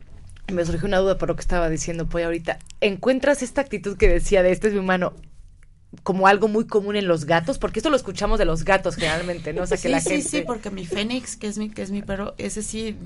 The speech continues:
Speaker 2: llegó un momento en que dijo, bueno, porque lo encontramos en la calle, ¿no?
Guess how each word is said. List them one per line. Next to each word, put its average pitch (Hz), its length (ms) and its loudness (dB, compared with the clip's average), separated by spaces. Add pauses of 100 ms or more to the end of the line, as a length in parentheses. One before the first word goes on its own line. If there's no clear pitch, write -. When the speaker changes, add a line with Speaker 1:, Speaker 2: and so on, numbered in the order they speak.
Speaker 2:
llegó 170 180 -6
un 196 80 -6
momento 202 260 -6
en 190 60 -10
que 185 120 -10
dijo, 180 240 -10
bueno, 180 480 -8
porque 160 500 -6
lo 160 140 -4
encontramos 175 420 -4
en 190 100 -4
la 202 120 -4
calle, 208 260 -4
¿no? 196 240 -6